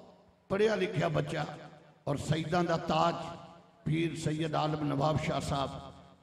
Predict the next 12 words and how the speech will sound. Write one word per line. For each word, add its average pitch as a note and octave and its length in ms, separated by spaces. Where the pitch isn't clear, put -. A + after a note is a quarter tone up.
दामत D3+ 320
बरकातुहुल D3 600
आलिया C#3+ 440
व C3+ 140
दीगर D3+ 420
हजरात। D3+ 480
हजरत F3+ 280
अल्लामा F#3+ 440
मौलाना F3+ 400
नसरुल्लाह F3 460
साहब F3+ 360
ने E3+ 80